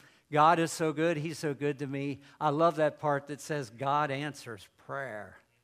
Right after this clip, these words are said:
He's so, he's so good to me. <laughs> I, I love his presence in my life. You know, I know he, he, he's always been there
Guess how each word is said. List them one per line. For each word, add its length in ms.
He's 340
so, 680
he's 200
so 240
good 300
to 100
me. 380
<laughs> 640
I, 240
I 100
love 380
his 180
presence 880
in 160
my 160
life. 720
You 80
know, 100
I 100
know 220
he, 180
he, 240
he's 380
always 480
been 300
there 400